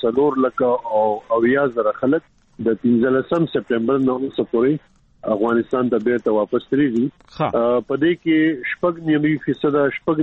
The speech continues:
Speaker 1: نوي فیصده داسې خلک وو چې هغه انډاکومنټډ وو یا هغه د هغوی سره س-، اسناد نه وو.
Speaker 2: هم.
Speaker 1: او په دې کې دوه پرسنټه داسې خلک وو چې کوم، آه،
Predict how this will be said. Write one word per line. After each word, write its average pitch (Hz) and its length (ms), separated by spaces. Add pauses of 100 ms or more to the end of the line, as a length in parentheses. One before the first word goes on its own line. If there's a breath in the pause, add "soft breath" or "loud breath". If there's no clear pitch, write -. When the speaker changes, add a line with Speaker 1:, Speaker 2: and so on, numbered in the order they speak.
(120)
Speaker 1:
نوي 143 160
فیصده 135 420 (140)
داسې 123 240
خلک 143 300
وو 143 100
چې 131 180 (140)
هغه 113 200 (140)
انډاکومنټډ 127 720
وو 120 140
یا 110 320 (140)
هغه 113 260 (440)
د 110 40
هغوی 120 340
سره 113 180
س-، 110 120
اسناد 117 500
نه 139 100
وو. 180 120 (180)
Speaker 2:
هم. 160 180
Speaker 1:
او 110 120
په 123 120
دې 151 220
کې 131 220
دوه 156 140 (100)
پرسنټه 139 460
داسې 135 300
خلک 151 300
وو 135 60
چې 120 220
کوم، 139 160 (580 soft breath)
آه، 110 440